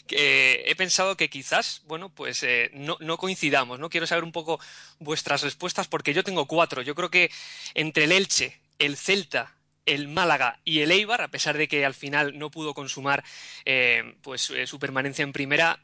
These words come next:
yo creo que son los cuatro equipos, los cuatro bastante modestos, que más alegrías nos han dado, al menos desde el punto de vista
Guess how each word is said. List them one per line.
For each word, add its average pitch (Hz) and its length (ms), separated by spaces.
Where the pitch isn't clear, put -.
yo 147 160
creo 165 140
que 147 60
son 147 180
los 143 140
cuatro 139 240
equipos, 143 260
los 131 140
cuatro 143 260
bastante 131 320
modestos, 135 480
que 143 160
más 135 300
alegrías 143 420
nos 135 160
han 143 80
dado, 156 160
al 139 100
menos 170 280
desde 147 160
el 127 80
punto 170 240
de 151 80
vista 165 340